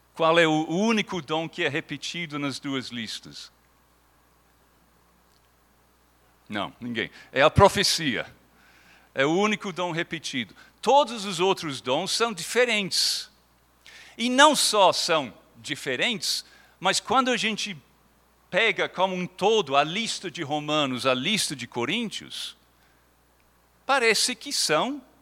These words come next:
fenômenos totalmente diferentes. Digamos assim, para simplificar, a lista de dons em Coríntios é o que a gente esperaria da fama da igreja de Coríntios, né?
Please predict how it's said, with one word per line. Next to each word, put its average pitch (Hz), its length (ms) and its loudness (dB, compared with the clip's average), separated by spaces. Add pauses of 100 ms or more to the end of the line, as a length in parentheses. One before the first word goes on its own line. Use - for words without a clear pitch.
(300)
fenômenos 214 920 -4
totalmente 180 800 -4
diferentes. 233 880 -6 (880)
Digamos 196 420 0
assim, 151 440 0
para 120 340 0
simplificar, 165 1000 -2 (1300)
a 226 140 6
lista 220 560 2
de 170 160 -4
dons 131 840 0 (420)
em 151 120 -6
Coríntios 147 920 -2 (720)
é 202 380 6
o 196 100 -6
que 196 220 -8
a 185 40 0
gente 180 260 -6
esperaria 190 720 4
da 143 120 0
fama 160 360 -6
da 156 160 -4
igreja 147 340 -4
de - 60 -20
Coríntios, 160 380 -4
né? 175 160 -6